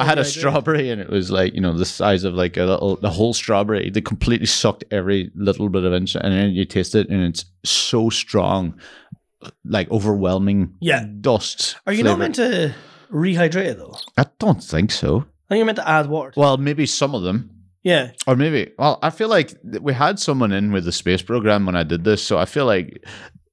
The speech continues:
Speaker 1: you know, uh,
Speaker 2: I bought my mate some Neapolitan ice cream from the planetarium in Copenhagen.
Speaker 1: Oh, right. Nice.
Speaker 2: Uh,
Speaker 1: Okay.
Speaker 2: which I never gave to him. I think I still have in a cupboard somewhere. Um, and it was dehydrated, but I'm, I'm fairly certain it was just,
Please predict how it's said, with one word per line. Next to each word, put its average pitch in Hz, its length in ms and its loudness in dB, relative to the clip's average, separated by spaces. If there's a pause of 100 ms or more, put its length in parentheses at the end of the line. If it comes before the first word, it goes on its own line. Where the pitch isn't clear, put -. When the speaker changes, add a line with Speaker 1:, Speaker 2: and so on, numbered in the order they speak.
(120)
Speaker 1:
you 120 120 2
know, 82 120 2
uh, 71 160 -2 (1080)
Speaker 2:
I 190 200 2
bought 214 180 2
my 180 140 0
mate 160 220 -2
some 143 380 -4 (120)
Neapolitan 160 720 0
ice 135 220 0
cream 117 420 -6
from 120 460 -6
the 117 280 -4
planetarium 135 840 -2
in 127 200 -10
Copenhagen. 104 760 -6
Speaker 1:
Oh, 80 160 2
right. 76 280 2
Nice. 82 420 2
Speaker 2:
Uh, 92 60 -6
Speaker 1:
Okay. 85 280 -2
Speaker 2:
which 143 160 -2
I 139 40 -2
never 147 280 0
gave 151 200 2
to 131 80 -8
him. 113 60 -8
I 117 80 -6
think 139 140 -4
I 139 40 -2
still 131 200 0
have 135 260 -2
in 127 80 -4
a 117 60 -6
cupboard 127 300 -4
somewhere. 110 280 -8 (380)
Um, 131 440 0
and 143 120 0
it 139 40 2
was 139 120 0
dehydrated, 151 340 4
but 117 120 -6
I'm, 131 80 -10 (160)
I'm - 80 -10
fairly 196 260 0
certain 143 220 0
it 135 40 -2
was 135 140 -2
just, 165 240 0